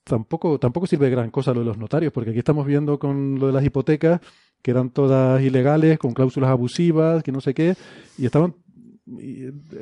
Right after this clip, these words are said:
todas esas hipotecas estaban firmadas por notarios que dieron fe de que todo se hacía legalmente y tal. O sea que realmente yo creo que tampoco te, te gastas la pasta para nada.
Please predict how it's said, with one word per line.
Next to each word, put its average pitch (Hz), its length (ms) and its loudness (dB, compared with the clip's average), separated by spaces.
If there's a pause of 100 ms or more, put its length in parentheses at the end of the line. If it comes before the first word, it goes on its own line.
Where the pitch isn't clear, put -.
todas 139 220 2
esas 139 140 0
hipotecas 139 420 0
estaban 160 300 2
firmadas 127 360 2
por 127 140 -2
notarios 127 460 2
que 127 120 2
dieron 120 200 2
fe 127 120 2
de 120 100 4
que 120 80 0
todo 120 140 -4
se 113 80 -2
hacía 117 160 0
legalmente 120 500 -2
y 123 60 -2
tal. - 120 -6
O 156 40 -14
sea 196 100 0
que 175 140 0 (400)
realmente 180 480 2
yo 170 80 4
creo 165 100 4
que 151 80 4
tampoco 131 400 2
te, 123 240 2 (220)
te 151 100 2
gastas 190 220 4
la 170 80 6
pasta 160 240 2
para 127 100 0
nada. 107 280 -4